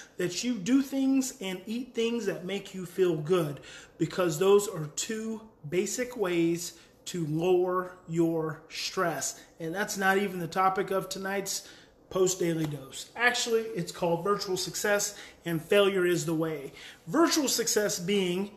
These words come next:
today I did a virtual seminar for a hundred and forty educators in Del Norte County.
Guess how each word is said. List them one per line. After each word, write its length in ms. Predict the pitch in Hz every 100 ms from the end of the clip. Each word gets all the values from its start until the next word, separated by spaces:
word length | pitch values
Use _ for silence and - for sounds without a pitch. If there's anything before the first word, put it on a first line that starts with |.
| - _ - -
today 640 | 175 208 247 208 233 262 180
I 100 | 196
did 280 | 196 196
a 580 | - 175 170 165 160 160 - - - - -
virtual 560 | 160 196 196 202 180 165
seminar 720 | - 190 180 175 185 202 226
for 1000 | - - - 170 170 165 160 160 160 - - - _ _ -
a 40 |
hundred 380 | 143 190 208 240
and 180 | 185 156
forty 480 | - 165 180 190 190
educators 680 | 160 156 185 196 202 226 180
in 140 | 160
Del 240 | 151 160 165
Norte 320 | 180 175 170
County. 420 | - 180 196 226